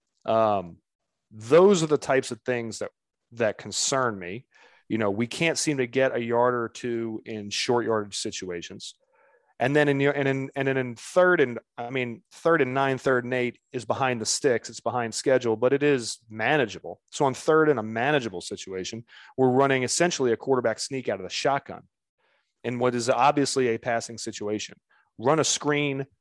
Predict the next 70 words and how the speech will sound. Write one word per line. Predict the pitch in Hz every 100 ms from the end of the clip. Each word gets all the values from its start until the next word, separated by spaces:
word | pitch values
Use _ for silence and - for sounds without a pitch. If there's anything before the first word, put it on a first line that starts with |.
| -
put | 165
a | 151
ball | 143 143
in |
a | 135
playmaker's | 143 139 135 131 123
hands. | 135 131 131 123 _ -
We | 117
love | 135 147
to |
run | 139 135
these | 117
tunnel | - 139 131
screens | - 135
with | 120 120
Josh | 131 127
Downs, | 131 135 135
and | 123
they're | 110 -
typically | - 151 160 147 135
pretty | 143 135
productive. | 131 117 117 139 135 - _ _ _ _ _ -
One | 131
of | 131
them | 131
got | 123 113
blown | 120 127
up | 123
yesterday, | 117 - 135 131
but | 117 -
for | - 139
the |
most | 113 135 156
part | 123 117
this | 113
year, | 123
he's | 120
had | 117
a | -
couple | 123 117
go | 110
for | -
touchdowns. | - 131 - 120 117 - _ - - -
You | 127
know, |
why | 117 151
are | 165
we | 147
not | 143 117
running | 123 131 123
things | - 123 -
like | 107 -
that? | 120 110
And | 123
I | 160
don't | 143
like | 139
to | 113
second | - 123 123
guess | 117 113 - - _ _ _
coaches. | 180 160 135 127
I'm | 117 135
not | 135
an | 131
offensive | 123 131 113 -
coordinator. | 131 131 139 131
I | 113
never | 120 107
have | 117 123
been. | 135 151